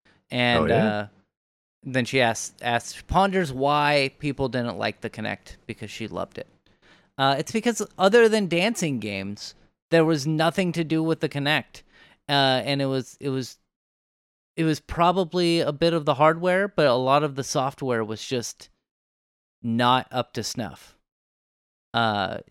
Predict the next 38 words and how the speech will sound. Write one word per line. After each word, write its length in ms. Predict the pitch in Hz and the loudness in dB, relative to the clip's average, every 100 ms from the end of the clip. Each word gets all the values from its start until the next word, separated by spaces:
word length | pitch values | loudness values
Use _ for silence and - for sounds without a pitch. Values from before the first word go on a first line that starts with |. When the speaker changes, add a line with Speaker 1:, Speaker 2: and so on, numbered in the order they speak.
| - | -10
Speaker 1:
like, 220 | 123 123 | -6 -4
you 100 | 139 | -2
had 180 | 135 147 | -2 -2
Steel 360 | - - 147 131 | -4 -4 -2 -2
Battalion 520 | 135 120 107 139 151 | -6 -6 -4 -4 -4
for 160 | 165 160 | -6 -6
the 140 | 160 | -6
Kinect. 460 | 170 170 190 - - | -6 -8 -8 -14 -10
Do 60 | 127 | -6
you 80 | |
remember 320 | 131 151 170 180 | -4 -2 0 2
that 180 | 185 | 0
game? 300 | 180 208 214 - _ - | 2 0 -2 -6 _ -4
It 100 | 139 | 0
was 160 | 127 | 0
bad. 440 | - 110 123 165 - _ _ _ _ _ _ _ _ _ _ _ _ _ _ - | -2 4 6 6 2 _ _ _ _ _ _ _ _ _ _ _ _ _ _ 0
Speaker 2:
Uh, 60 | 110 | 4
it's 280 | 110 107 - | 4 4 2
funny 240 | 117 113 | 4 6
that 180 | 101 - | 4 4
you 180 | 95 87 _ - | 0 -4 _ -12
mentioned 540 | 95 92 98 76 85 | -6 -2 -2 0 -2
that. 100 | 76 | -2
I 40 | 80 | -2
was 80 | 80 | -2
actually 260 | 80 - | -4 -6
just 200 | 85 78 | -6 -2
watching 320 | 82 80 - | -2 -2 -6
somebody 380 | 76 80 76 76 - _ _ _ | -8 -4 -2 -4 -6 _ _ _
complain 380 | - - 92 82 | -12 -4 -2 0
about 220 | 76 73 | -2 -4
it 120 | 73 | -4
the 120 | - 76 | -6 -6
other 160 | 76 | -6
day. 260 | 73 73 73 _ - _ _ - | -4 -4 -6 _ -20 _ _ 0
Yeah. 160 | 107 - _ _ _ - | 0 -2 _ _ _ -4
Uh, 200 | 92 90 | 2 2
Speaker 1:
Yeah. 120 | 80 | 2